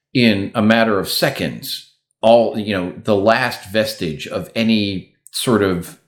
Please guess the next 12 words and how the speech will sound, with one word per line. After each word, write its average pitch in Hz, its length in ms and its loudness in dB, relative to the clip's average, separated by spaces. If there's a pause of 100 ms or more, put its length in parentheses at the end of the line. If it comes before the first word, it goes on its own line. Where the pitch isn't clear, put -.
meaning 110 560 4
is 82 180 -6
going 95 240 -2
to 90 60 -2
be 90 140 -2
wiped 101 420 0
away 80 560 -2 (400)
for 113 340 4
Nikki 95 440 -2
in 101 160 -2
this. 67 280 -4
But - 440 0